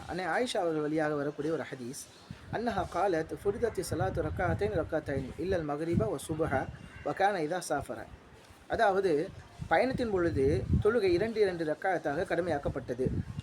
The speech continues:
மகரிப்பு மற்றும் சுபுகுவை தவிர என்பதாக அன்னை ஆயிஷா அவங்க அறிவிக்கிறாங்க. وَيَجُوزُ، وَيَجُوزُ قَصْرُ الصَّلَاةِ فِي السَّفَرِ فِي الْبَحْرِ كَمَا يَجُوزُ فِي السَّفَرِ فِي الْبَرِّ، எப்படி நாம், அஹ், தரையிலே பயணம் செய்து செல்லும் பொழுது தொழுகை சுருக்கி தொழுகிறோமோ அதே போன்று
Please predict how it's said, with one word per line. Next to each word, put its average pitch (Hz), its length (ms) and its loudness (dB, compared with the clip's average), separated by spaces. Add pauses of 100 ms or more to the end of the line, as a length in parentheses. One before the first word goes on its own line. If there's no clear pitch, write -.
(160)
மகரிப்பு 220 420 2
மற்றும் 202 300 -4
சுபுகுவை 196 540 2
தவிர 131 440 0 (140)
என்பதாக 139 760 2
அன்னை 151 180 -4
ஆயிஷா 135 260 -2
அவங்க 123 240 -2
அறிவிக்கிறாங்க. 110 420 -10 (440)
وَيَجُوزُ، 165 420 4 (260)
وَيَجُوزُ 156 440 2 (160)
قَصْرُ 170 220 2
الصَّلَاةِ 180 380 -2
فِي 160 160 -4
السَّفَرِ 170 420 -2
فِي 190 100 -2
الْبَحْرِ 151 340 -4 (200)
كَمَا 175 200 -2
يَجُوزُ 170 340 0
فِي 156 120 -4
السَّفَرِ 165 420 -6
فِي 170 40 -2
الْبَرِّ، 147 380 -2 (920)
எப்படி 233 440 2
நாம், 202 560 2
அஹ், 170 420 6
தரையிலே 202 440 6
பயணம் 180 340 0
செய்து 175 560 2
செல்லும் 185 300 2
பொழுது 165 320 2
தொழுகை 175 260 2
சுருக்கி 175 320 0
தொழுகிறோமோ 147 480 0
அதே 160 280 0
போன்று 170 320 -4